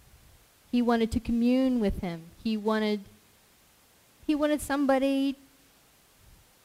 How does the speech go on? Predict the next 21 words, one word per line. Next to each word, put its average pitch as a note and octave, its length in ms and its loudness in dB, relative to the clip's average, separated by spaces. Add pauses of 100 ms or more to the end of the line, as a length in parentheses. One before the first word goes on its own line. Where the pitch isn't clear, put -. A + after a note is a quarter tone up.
(240)
to D#4 60 0
be C#4 140 2
his C#4+ 140 0
friend, F#3+ 680 -2
to A#3 160 -4
be A3+ 180 -2
his A3+ 600 2 (120)
child, C4 580 -2
to A#3 100 -10
be A3 220 -2
his A3 500 2 (1080)
equal. C#4+ 560 4 (1600)
He C4 100 0
wanted C4 240 4
someone B3 320 0
to A#3 80 0
talk A#3+ 360 2
to. E3 280 -4
Angels C#4+ 420 2
are C4+ 80 4
fine. D#4 600 0